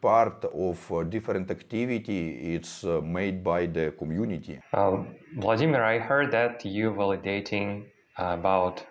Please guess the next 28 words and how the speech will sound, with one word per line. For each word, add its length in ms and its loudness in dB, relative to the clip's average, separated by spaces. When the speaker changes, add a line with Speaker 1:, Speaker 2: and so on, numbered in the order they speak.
Speaker 2:
forty 640 4
chains 600 -2
already, 580 2
right? 320 2
Speaker 1:
Yeah, 380 6
uh, 180 6
for 160 -2
now 340 6
it's, 280 -4
uh, 480 6
forty-one 720 2
network, 400 -2
I 80 2
think, 400 -6
uh, 160 2
in 200 -4
the 80 0
mainnet, 640 0
uh, 220 6
but, 420 4
uh, 180 6
just 340 4
today 320 -2
we 100 -2
start 360 0
to 80 -4
validate 540 0
Archway, 880 2